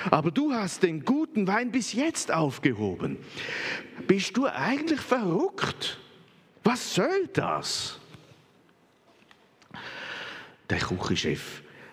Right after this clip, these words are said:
hat ja nicht gewusst, woher der Wein gekommen ist. Nur die Diener, die das Wasser geschöpft haben, die haben davon gewusst. Und so ist klammheimlich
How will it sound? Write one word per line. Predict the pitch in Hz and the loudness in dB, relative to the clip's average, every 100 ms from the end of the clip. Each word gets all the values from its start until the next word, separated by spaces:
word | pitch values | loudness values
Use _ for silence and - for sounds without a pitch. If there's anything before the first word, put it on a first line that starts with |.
| - - | -20 -4
hat | 82 - | 0 2
ja | 80 | 2
nicht | 107 - | 2 2
gewusst, | - 120 - | 0 0 0
woher | 82 85 80 | 0 0 -2
der | 78 76 | -2 0
Wein | 85 | 0
gekommen | - - - - - | -2 -2 -2 -2 -2
ist. | - - - - - - - | -2 0 -4 -8 -16 -20 -2
Nur | 101 143 | 0 0
die | - 95 | -2 2
Diener, | 139 170 151 - - - - - - - - - - | 4 4 2 -2 -12 -18 -20 -20 -20 -16 -14 -14 -4
die | 87 | 0
das | 80 - | 2 2
Wasser | 76 73 - - | 0 0 -2 -2
geschöpft | - - - - - - | -2 0 -2 -6 -10 -4
haben, | 65 64 65 - - - | -2 -4 -8 -12 -12 -6
die | - 76 | -4 -2
haben | - 62 | -2 -2
davon | - - - - - | -2 -4 -2 -2 -2
gewusst. | - - - - - - - - - - | -8 -6 -4 -6 -6 -12 -16 -20 -14 -2
Und | - 120 | 0 2
so | 156 156 175 | 2 4 4
ist | 170 - - - - | 4 0 -8 -14 -2
klammheimlich | - 127 170 262 294 240 110 - 98 117 127 151 170 | 0 2 4 4 4 2 2 2 2 2 2 2 0